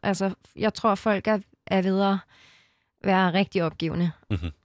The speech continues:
Speaker 1: Mm.
Speaker 2: Vi laver radio, så jeg skal sige, at der skal man ringe til selvmordslinjen, man kan gå ind på selvmordslinjen dot D K og så videre. Men det er voldsomt, at vi, at vi
Speaker 1: Jamen,
Speaker 2: ender ude
Speaker 1: ja.
Speaker 2: i
Speaker 1: Ja, præcis. Altså,
Speaker 2: Mm.
Speaker 1: jeg håber da ved Gud ikke, der er så mange, der er der, men,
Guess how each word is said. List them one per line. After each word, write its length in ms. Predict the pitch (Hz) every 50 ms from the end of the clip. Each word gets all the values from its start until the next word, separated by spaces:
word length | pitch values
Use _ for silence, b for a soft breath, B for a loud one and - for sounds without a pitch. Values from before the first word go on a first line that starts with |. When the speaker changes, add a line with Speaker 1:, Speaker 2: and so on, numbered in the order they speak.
| _ _
Speaker 1:
Mm. 260 | 208 101 95 202 208 - -
Speaker 2:
Vi 60 | 98
laver 220 | 92 90 85 90
radio, 140 | 90 90 92
så 120 | - -
jeg 80 | 90 87
skal 180 | - - 95 92
sige, 180 | - - 92
at 120 | 90 - -
der 100 | 90 82
skal 120 | - 92
man 100 | 87 82
ringe 80 | 85 82
til 100 | 87 -
selvmordslinjen, 540 | - 87 90 87 82 - 87 82 85 82
man 100 | 80 80
kan 100 | - 80
gå 60 | - 82
ind 80 | 80
på 60 | 80
selvmordslinjen 400 | - 82 80 80 82 - 85 80
dot 180 | 78 - 82 -
D 20 | -
K 80 | - -
og 140 | 92 90 87
så 80 | 98
videre. 220 | 85 92 95 98 98 B B B B
Men 120 | - 98 90
det 100 | 107 104
er 100 | 101 101
voldsomt, 440 | 90 98 95 113 - - 101 87 -
at 120 | - 90 78
vi, 160 | 92 92 -
at 80 | 95 92
vi 40 | 240
Speaker 1:
Jamen, 180 | 240 247 262
Speaker 2:
ender 140 | - 98 -
ude 240 | 113 104 104 101 233
Speaker 1:
ja. 60 | 240 233
Speaker 2:
i 200 | 202 92 90 82 - b b b b b b b b _ _ _ -
Speaker 1:
Ja, 120 | 247 247
præcis. 500 | 240 - 240 - - 269 240 247 - - -
Altså, 160 | - 202 196 220
Speaker 2:
Mm. 20 |
Speaker 1:
jeg 80 | 220 214
håber 340 | - 240 233 233 - 262
da 60 | 226 233
ved 140 | 196 208
Gud 200 | 190 - 240 240
ikke, 180 | 233 226 226 -
der 60 | - 208
er 80 | 202
så 140 | 202 - -
mange, 340 | 196 196 202 202 220 233 220
der 80 | 220
er 280 | 202 196 196 202 214 220
der, 380 | 208 - 233 220 214 - - - _ _ _ -
men, 300 | 226 214 214 208 196